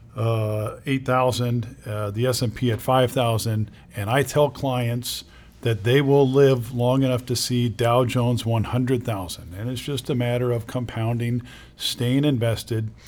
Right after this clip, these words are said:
uh, even considering this climb up to five thousand for the S and P right now.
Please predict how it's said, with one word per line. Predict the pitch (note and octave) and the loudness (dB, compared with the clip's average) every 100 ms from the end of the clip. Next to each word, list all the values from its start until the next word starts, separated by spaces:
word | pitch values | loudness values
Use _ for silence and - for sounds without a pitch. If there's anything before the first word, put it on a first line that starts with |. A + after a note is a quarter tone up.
| - - - | -20 -20 -8
uh, | G#2 G#2 | -4 -2
even | C#3 C3 C3+ | -2 0 0
considering | B2+ A#2 - C3 C3 A#2+ | 0 0 0 2 2 2
this | A#2 - | 0 -2
climb | - B2+ B2 | -2 -2 -2
up | A#2+ | -4
to | - | -6
five | - A#2 A#2 | -2 0 0
thousand | A#2 A#2+ A#2 A2+ | 0 -2 -2 -4
for | G#2 A#2 | -4 -2
the | A2+ | 0
S | A#2 - | 0 0
and | G#2 | -4
P | - A#2+ | -2 -2
right | A2+ G#2+ | 0 -2
now. | A#2+ F3 C#3 | -2 0 0